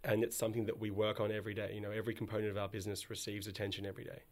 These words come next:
especially when things are good. I always say, you know, when things are good, that's when we really gotta sort of put our heads down and go, "Okay, cool. How can we make it better? Let's make ourselves uncomfortable again. Let's challenge what we are already doing. Let's challenge what we think we're doing well."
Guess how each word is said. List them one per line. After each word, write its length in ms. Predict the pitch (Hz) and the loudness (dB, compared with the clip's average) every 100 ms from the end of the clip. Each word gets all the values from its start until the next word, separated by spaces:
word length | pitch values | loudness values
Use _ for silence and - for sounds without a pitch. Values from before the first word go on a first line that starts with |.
| - - - - | -20 -20 -20 -4
especially 440 | 127 - 127 - | 0 4 4 4
when 160 | 113 110 | 4 4
things 260 | 117 110 101 | 2 0 0
are 60 | |
good. 180 | 95 90 | -2 -4
I 100 | 104 | -2
always 200 | 104 101 | -2 -2
say, 160 | 110 101 | -2 -2
you 60 | |
know, 80 | 101 | 0
when 160 | 107 104 | -2 0
things 200 | 110 107 | -2 0
are 40 | |
good, 120 | 110 | 0
that's 220 | 104 104 | 0 -2
when 80 | 113 | -2
we 120 | 107 | -2
really 280 | 101 104 104 | -2 -2 -2
gotta 160 | 104 98 | -4 -4
sort 220 | - 101 | -6 -6
of 180 | 101 - - - | -8 -12 -20 -4
put 120 | 117 | 0
our 140 | 104 | 2
heads 200 | 101 104 95 | 2 -2 -2
down 260 | 104 101 | -4 -2
and 100 | 104 | -4
go, 120 | 104 | -2
"Okay, 200 | 101 107 | -2 -4
cool. 160 | 101 - - - - - - | -6 -8 -12 -20 -20 -20 -20
How 200 | - 110 | -6 -4
can 140 | 104 110 | -2 -2
we 80 | 107 | 0
make 180 | 104 | -2
it 60 | 110 | -4
better? 140 | 107 - | -8 -6
Let's 180 | 101 | 0
make 160 | 113 104 | 0 2
ourselves 300 | 107 110 104 | 0 0 0
uncomfortable 480 | 104 107 101 - 104 | -2 -2 -6 -6 -8
again. 180 | 101 117 | -8 -10
Let's 180 | 117 - | -10 -6
challenge 440 | - 107 110 101 | -2 0 0 2
what 140 | 104 | -2
we 240 | 107 104 98 - - - - - | -2 -6 -8 -14 -20 -20 -16 0
are 60 | 113 | 2
already 300 | 104 104 104 | 2 0 -2
doing. 260 | 104 101 | -4 -4
Let's 140 | 98 - | -4 -4
challenge 380 | - 107 110 | -2 0 0
what 80 | 107 | 0
we 100 | 107 | -2
think 260 | 98 113 - | -2 -2 -2
we're 80 | 104 | -2
doing 280 | 107 104 | -2 -2
well." 260 | 104 95 | 0 -2